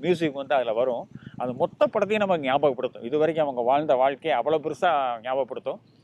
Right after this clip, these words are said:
ராஜா சாரோட ஒர்க்கும் அதுல வந்து அவ்வளவு அழகா இருக்கும். பொதுவாவே இந்த படத்துல எல்லாருடைய ஒர்க்கும், பாலுமேந்திரா சாருடைய ஃபோட்டோகிராஃபி, ராஜா சாரோட மியூசிக், மகேந்திரன் சாருடைய டைரக்ஷன், அந்த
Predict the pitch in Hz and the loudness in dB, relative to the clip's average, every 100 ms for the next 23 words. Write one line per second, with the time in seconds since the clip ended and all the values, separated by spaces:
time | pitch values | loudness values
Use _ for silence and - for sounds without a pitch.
0 | - _ - 127 196 220 202 180 170 156 | -20 _ -4 0 2 4 4 2 0 0
1 | 151 190 151 139 160 156 117 175 180 147 | 0 -2 0 -2 -2 -2 0 2 4 4
2 | 151 143 120 - _ _ - - - 185 | 2 -2 -4 -18 _ _ -20 -20 -4 2
3 | 233 262 247 190 196 214 214 165 220 247 | 2 2 -2 -2 -4 -2 0 2 4 4
4 | 220 196 175 131 127 156 170 165 156 147 | 4 4 2 -4 0 0 0 -4 -4 -4
5 | 139 127 - 135 139 131 117 113 - - | -4 -4 -4 -4 -2 -4 -6 -12 -12 -8
6 | 135 160 156 139 123 123 147 139 110 - | -2 0 0 -2 -4 -4 -4 -4 -6 -12
7 | _ 113 131 160 175 143 143 127 120 113 | _ -6 -4 -4 -6 -4 -4 -2 -4 -4
8 | 113 120 135 - - - - - - - | -4 -2 -2 -2 -4 -6 -6 -6 -6 -6
9 | - 120 117 | -8 -6 -6